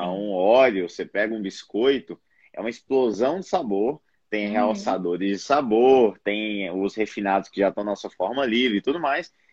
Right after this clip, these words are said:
Speaker 2: e tem essa combinação ali da crocância, que faz salivar mais, do, da gordura, que faz derreter na boca e também é hiperpalatável, e do sódio. Ou seja, tudo isso faz um hiperestímulo com poucas mastigações.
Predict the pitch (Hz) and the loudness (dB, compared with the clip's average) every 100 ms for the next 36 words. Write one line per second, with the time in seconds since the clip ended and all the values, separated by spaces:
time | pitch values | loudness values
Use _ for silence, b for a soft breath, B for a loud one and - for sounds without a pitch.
0 | _ - 160 175 180 - - 170 175 165 | _ -4 2 2 2 -4 -4 0 0 0
1 | 135 - 143 147 135 139 127 107 - 107 | -2 -2 0 2 4 4 6 2 2 0
2 | 98 - 151 202 - - - 113 - 110 | 0 0 0 0 -4 -4 0 0 2 0
3 | 107 92 92 90 113 143 156 - _ _ | 2 2 0 -2 -2 -2 -6 -12 _ _
4 | _ _ _ _ 92 127 175 190 175 151 | _ _ _ _ 0 6 8 8 8 8
5 | 127 107 92 87 110 113 113 113 98 123 | 6 4 0 2 4 4 2 0 0 2
6 | 151 143 127 - 110 113 104 107 101 - | 4 4 2 -2 -2 0 0 2 2 0
7 | 107 120 113 92 101 120 - - 104 110 | -2 -2 -2 -2 0 -2 -4 -8 -6 -4
8 | 117 104 101 98 - 110 120 - 123 127 | -4 -4 -6 -8 -4 -2 -2 0 -2 -2
9 | 151 160 - 90 85 _ _ _ _ - | -6 -6 -4 -4 -6 _ _ _ _ -4
10 | 135 - 123 101 98 135 135 139 - 147 | -4 2 2 4 0 -2 2 2 0 -4
11 | - 123 139 135 127 151 135 123 127 - | 0 2 2 0 2 2 2 0 -2 -4
12 | 143 156 - 156 - 135 135 127 131 127 | -4 -4 -6 -6 2 2 4 0 -2 -2
13 | 127 127 127 - 107 90 - | 0 0 0 -4 -4 -6 -12